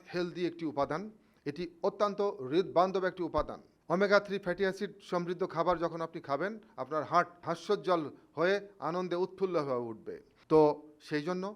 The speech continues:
হৃদযন্ত্রের সুস্থতার জন্য বিজ্ঞানীরা বলছেন যে সপ্তাহে অন্তত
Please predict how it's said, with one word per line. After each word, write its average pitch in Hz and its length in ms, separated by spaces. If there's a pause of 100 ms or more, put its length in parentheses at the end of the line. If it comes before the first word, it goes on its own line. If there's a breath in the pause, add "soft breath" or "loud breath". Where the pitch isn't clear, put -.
(340 soft breath)
হৃদযন্ত্রের 165 640
সুস্থতার 160 480
জন্য 170 160 (400 loud breath)
বিজ্ঞানীরা 147 480
বলছেন 214 320
যে 233 60 (120)
সপ্তাহে 208 440
অন্তত 208 220